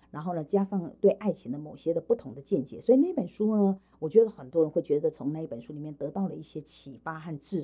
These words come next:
慧哦。我也希望大家有空呢，如果你真的四本书没有那么多预算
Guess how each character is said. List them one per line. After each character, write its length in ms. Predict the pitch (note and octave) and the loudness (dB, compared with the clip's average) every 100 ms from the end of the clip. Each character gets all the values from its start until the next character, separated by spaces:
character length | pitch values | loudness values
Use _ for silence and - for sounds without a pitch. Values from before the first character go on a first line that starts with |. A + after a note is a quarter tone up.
| - | 2
慧 180 | D3+ - | 4 4
哦。 180 | A#2 D#2+ _ _ - | -4 -12 _ _ 8
我 80 | F#3+ | 8
也 80 | |
希 140 | E3+ F3 | 8 2
望 260 | E3+ D#3+ | 0 0
大 160 | C#3+ E3+ | -2 -6
家 160 | D#3+ E3 | -8 -4
有 180 | C#3+ A#2 | -4 -2
空 280 | G#3+ F#3 | -2 -2
呢， 100 | D#3+ E3+ | 0 6
如 100 | A3+ | 8
果 80 | G#3+ | 8
你 80 | |
真 160 | E3 A3+ | 8 6
的 60 | G3 | 6
四 180 | - | 2
本 160 | C4 C3+ | 0 0
书 160 | - F#3+ | 2 4
没 140 | F#3+ | 6
有 60 | G3 | 6
那 60 | F#3 | 4
么 40 | |
多 140 | E3+ F3 | 0 0
预 140 | G#3 | -2
算 240 | D3+ F3+ | 2 2